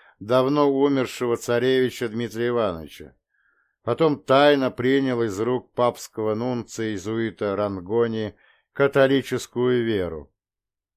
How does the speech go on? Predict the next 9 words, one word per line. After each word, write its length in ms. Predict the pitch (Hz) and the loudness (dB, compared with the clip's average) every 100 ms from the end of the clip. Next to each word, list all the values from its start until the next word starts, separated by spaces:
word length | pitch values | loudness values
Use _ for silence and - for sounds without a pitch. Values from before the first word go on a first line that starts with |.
| - | -2
и 120 | 143 | 0
за 220 | 131 139 | 4 2
помощь 500 | - 147 147 127 - | 4 4 4 2 -4
в 20 | |
междуусобной 840 | 123 120 107 120 - 131 117 110 107 | -2 -2 0 -4 -2 -2 -2 -2 0
войне 540 | 110 110 113 135 139 | 2 0 0 0 0
против 420 | 113 107 98 98 | 0 -4 -4 -8
московского 720 | 98 101 - 104 95 - 95 | -8 -8 -8 -10 -10 -10 -10
царя 540 | 92 104 104 120 117 | -8 -4 -2 0 -2